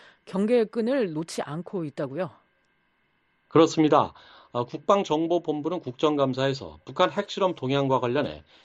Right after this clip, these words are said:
Speaker 2: 현재 풍계리 내 핵실험장의 내부 준비는 끝낸 것으로 보이고 삼 번 경로를 이용한 핵실험이 이루어질 가능성이 있고 미 대선을 비롯한 전략 환경을 고려해서 김정은이 결단할 것이라고 분석했습니다.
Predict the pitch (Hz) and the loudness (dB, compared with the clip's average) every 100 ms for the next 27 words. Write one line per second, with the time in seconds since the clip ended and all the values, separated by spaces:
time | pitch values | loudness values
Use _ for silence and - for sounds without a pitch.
0 | _ - 175 196 185 214 202 185 175 190 | _ 2 4 4 2 0 0 2 2 2
1 | 165 185 - 190 180 165 180 123 127 139 | 0 -4 0 2 2 2 0 2 2 2
2 | 139 131 143 151 208 214 208 185 139 135 | 0 0 2 0 2 4 4 4 4 4
3 | 117 120 107 69 - - - _ - 180 | 4 2 0 -4 -14 -20 -20 _ 0 4
4 | 196 190 175 170 165 160 139 160 160 151 | 6 6 4 4 4 6 4 4 2 -2
5 | 160 - 156 175 131 139 143 143 - 117 | -6 -2 0 2 4 4 4 2 -2 -4
6 | 123 117 123 123 127 85 67 - - - | -4 -4 -4 -2 -4 -6 -8 -14 -20 -20
7 | - 127 165 147 147 165 160 143 143 175 | -12 2 4 4 4 4 4 2 0 0
8 | 143 127 143 151 - 165 160 160 156 139 | 0 0 0 0 -2 -4 0 2 2 2
9 | 131 139 139 92 71 _ _ - 143 151 | 4 4 4 -2 -14 _ _ -2 2 6
10 | 160 180 143 123 135 143 131 110 104 - | 6 4 -2 -4 0 2 2 -2 -6 -6
11 | 87 139 117 107 - 90 87 139 - - | -8 -6 -4 -6 -8 -10 -10 -10 -12 -16